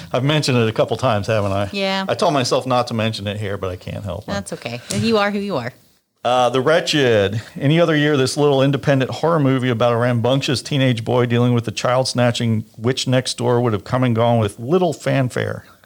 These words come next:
Speaker 1: In twenty twenty, it was one of the few new movies to be released during the pandemic,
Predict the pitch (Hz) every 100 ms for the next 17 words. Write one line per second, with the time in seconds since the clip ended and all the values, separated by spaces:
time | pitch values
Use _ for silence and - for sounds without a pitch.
0 | _ _ _ _ _ _ - 117 - 190
1 | 180 - 208 175 156 - - - - 131
2 | 131 151 127 - - 214 220 202 175 185
3 | 151 127 127 165 139 135 151 143 - -
4 | - - - _ _ - 127 175 190 143
5 | - 139 135 127 110 90 -